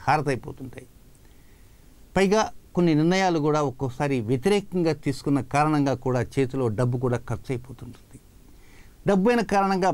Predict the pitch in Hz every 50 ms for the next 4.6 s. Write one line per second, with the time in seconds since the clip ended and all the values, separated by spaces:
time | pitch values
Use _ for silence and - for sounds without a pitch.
0 | 123 120 147 170 180 185 202 165 156 139 - - - - - - 143 143 143 135
1 | 127 110 92 - - - - - - - - - - 143 156 165 170 185 185 156
2 | 147 143 156 170 151 143 123 - 113 101 110 - 180 185 190 185 165 143 139 127
3 | 170 190 190 208 196 170 139 117 107 95 90 - - - - - - 208 247 247
4 | - 190 151 127 - - 104 87 78 78 80 82